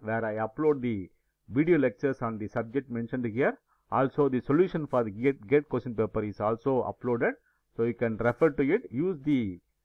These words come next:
uh, video lectures. You subscribe the channel, it is ab-, absolutely free of cost. You can use the video lectures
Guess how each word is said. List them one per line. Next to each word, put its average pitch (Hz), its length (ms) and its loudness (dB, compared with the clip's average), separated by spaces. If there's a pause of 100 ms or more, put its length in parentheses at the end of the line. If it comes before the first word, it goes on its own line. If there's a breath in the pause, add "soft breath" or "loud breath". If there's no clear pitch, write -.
(120)
uh, 104 120 -6
video 143 240 4
lectures. 147 420 2 (140)
You 120 100 -6
subscribe 151 480 -2
the 139 80 0
channel, 127 340 2
it 117 160 -6
is 107 120 -6
ab-, 104 200 -4 (380)
absolutely 147 640 0
free 123 280 -4
of 123 200 -2
cost. 185 260 0 (320)
You 117 140 -4
can 113 240 -2
use 170 260 0
the 143 140 0
video 135 220 0
lectures 113 440 -2